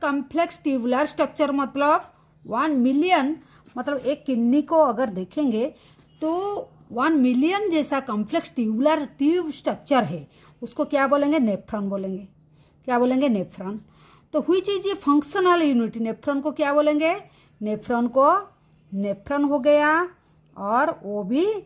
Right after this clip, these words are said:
क्या? नेफ्रॉन है क्या? स्ट्रक्चरल and फंक्स-, फंक्शनल यूनिट, फंक्शनल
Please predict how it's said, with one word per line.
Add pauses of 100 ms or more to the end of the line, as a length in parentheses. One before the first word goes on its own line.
क्या? (600)
नेफ्रॉन
है (420)
क्या?
स्ट्रक्चरल (120)
and (1400)
फंक्स-, (220)
फंक्शनल
यूनिट, (2250)
फंक्शनल